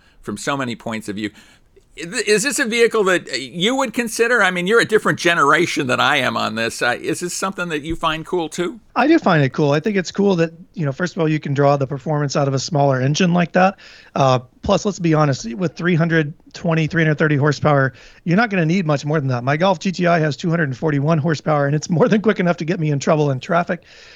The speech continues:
Speaker 2: Uh, plus, the, the Mustang chassis is great. It's a tossable car. It's lively. It handles well. And as I said, I think the, the slow car fast sort of mentality with this car, even though it's not slow,
Speaker 1: Yeah.
Speaker 2: uh, the slower car fast, let's just say that, may be a better enthusiast prospect. I think that's probably gonna be my opinion on it.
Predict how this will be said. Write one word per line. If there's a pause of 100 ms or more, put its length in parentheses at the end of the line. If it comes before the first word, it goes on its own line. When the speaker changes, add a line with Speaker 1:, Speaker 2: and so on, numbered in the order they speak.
(120)
Speaker 2:
Uh,
plus,
the, (120)
the
Mustang
chassis
is
great.
It's
a
tossable
car.
It's
lively.
It
handles
well. (380)
And
as
I
said,
I
think
the,
the
slow
car
fast
sort
of
mentality
with
this
car,
even
though
it's
not
slow, (180)
Speaker 1:
Yeah.
Speaker 2:
uh,
the
slower
car
fast,
let's
just
say
that,
may
be
a
better (380)
enthusiast
prospect.
I
think
that's
probably
gonna
be
my
opinion
on
it.